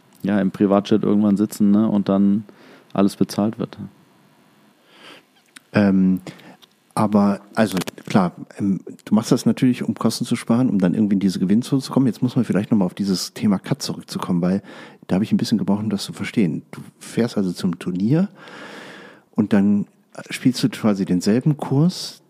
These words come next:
Speaker 2: dreimal normalerweise, ne?
Speaker 1: Nee, viermal. Also du
Speaker 2: Viermal.
Speaker 1: hast vier Turnierrunden offiziell und du fährst aber vorher, sag ich mal, zwei, drei Tage vorher dorthin,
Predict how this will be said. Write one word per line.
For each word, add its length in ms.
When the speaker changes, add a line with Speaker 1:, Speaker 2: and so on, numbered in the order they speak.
Speaker 2:
dreimal 800
normalerweise, 760
ne? 140
Speaker 1:
Nee, 140
viermal. 520
Also 140
du 80
Speaker 2:
Viermal. 140
Speaker 1:
hast 280
vier 260
Turnierrunden 800
offiziell 640
und 420
du 100
fährst 440
aber 220
vorher, 520
sag 120
ich 100
mal, 200
zwei, 360
drei 200
Tage 260
vorher 340
dorthin, 520